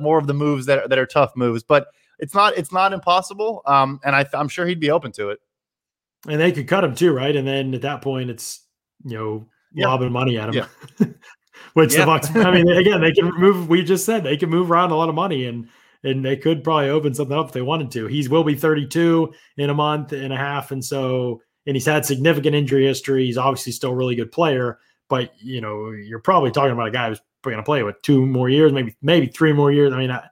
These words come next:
Speaker 2: again, it's probably like a Levante-like situation,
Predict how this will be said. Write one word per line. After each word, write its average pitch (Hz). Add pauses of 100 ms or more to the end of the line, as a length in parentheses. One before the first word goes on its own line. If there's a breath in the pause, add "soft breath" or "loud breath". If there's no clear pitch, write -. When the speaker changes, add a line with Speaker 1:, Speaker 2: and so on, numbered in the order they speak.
(220 soft breath)
Speaker 2:
again, 135
it's 117
probably 151
like 131
a 127
Levante-like 123
situation, 120